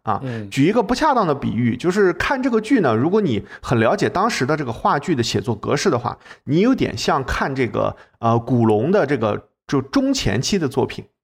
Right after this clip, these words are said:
Speaker 1: 那你就会感觉到他受这个梁羽生和金庸，梁羽生和金庸就是这个 Ben Jonson 或者是 Marlowe 啊，
Speaker 2: 嗯。
Speaker 1: 当然 Mar-，Mar-，Marlowe 是另外一个人物，或者是这个 Robert Greene 啊，这些人啊。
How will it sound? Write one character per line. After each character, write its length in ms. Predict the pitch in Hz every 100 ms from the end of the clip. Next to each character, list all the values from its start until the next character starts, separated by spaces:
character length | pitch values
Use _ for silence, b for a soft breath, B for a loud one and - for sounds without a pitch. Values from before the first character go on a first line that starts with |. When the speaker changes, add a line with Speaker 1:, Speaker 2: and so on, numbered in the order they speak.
| -
Speaker 1:
那 140 | 107 - B
你 100 | -
就 80 | 180
会 120 | 240
感 200 | - 110
觉 80 | 214
到 140 | 160
他 160 | 151 185
受 220 | - 190
这 100 | 165
个 60 | 147
梁 300 | 113 113 190
羽 120 | 127
生 220 | 107 151
和 120 | 151
金 240 | 147 160 165
庸， 80 | 156
梁 220 | 147 208
羽 40 |
生 140 | 175 190
和 80 |
金 240 | 196 208 202
庸 80 | 208
就 140 | 175
是 100 | 123
这 80 | 104
个 80 | 107
Ben 240 | 139 143
Jonson 400 | 143 139 165 107 - B B
或 100 | 139
者 100 | 113
是 120 | 120
Marlowe 380 | 107 120 151 113
啊， 120 | 117
Speaker 2:
嗯。 40 |
Speaker 1:
当 100 | 151
然 100 | 196
Mar-，Mar-，Marlowe 880 | 190 185 190 185 196 196 214 294 214
是 120 | 160
另 120 | 180 185
外 140 | 156
一 40 |
个 80 | 117
人 160 | 107 104
物， 60 |
或 140 | 104 160
者 100 | 104
是 140 | 123
这 80 | 117
个 100 | 113
Robert 380 | 101 123 139 120
Greene 320 | 127 156 -
啊， 100 | 101
这 140 | 101
些 160 | 110 110
人 260 | 101 - -
啊。 180 | - 101